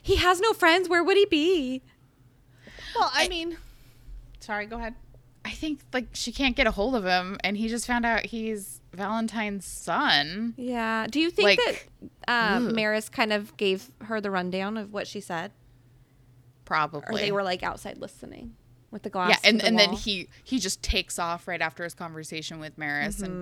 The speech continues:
Speaker 1: Mm-hmm.
Speaker 3: then they can't get a hold of him, and he was just kidnapped by the evil or-, overlord, so.
Speaker 1: Yeah.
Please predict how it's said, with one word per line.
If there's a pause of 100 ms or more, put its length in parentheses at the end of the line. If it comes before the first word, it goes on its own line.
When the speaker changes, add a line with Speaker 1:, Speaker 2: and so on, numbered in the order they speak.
(140)
Speaker 1:
Mm-hmm.
Speaker 3:
then
they
can't
get
a
hold
of
him,
and (1200)
he
was
just
kidnapped
by
the
evil
or-, (240)
overlord,
so.
Speaker 1:
Yeah.